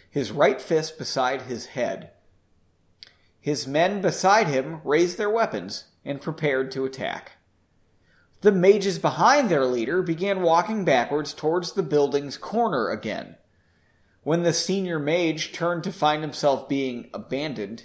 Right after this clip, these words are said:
he too turned and fled. "At ease," the officer commanded. The soldiers sheathed their swords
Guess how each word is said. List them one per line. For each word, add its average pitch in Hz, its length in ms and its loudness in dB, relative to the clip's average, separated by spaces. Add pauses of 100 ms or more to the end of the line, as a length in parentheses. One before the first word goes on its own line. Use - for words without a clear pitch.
(120)
he 202 240 -6
too 202 540 -2
turned 170 600 -6
and 127 220 -8
fled. - 540 -6 (1700)
"At 254 260 12
ease," 180 460 4
the 127 360 -6 (180)
officer 135 420 -2
commanded. 117 640 -6
The 226 80 0
soldiers 214 480 4
sheathed 220 460 -2
their 214 160 2
swords 95 640 -4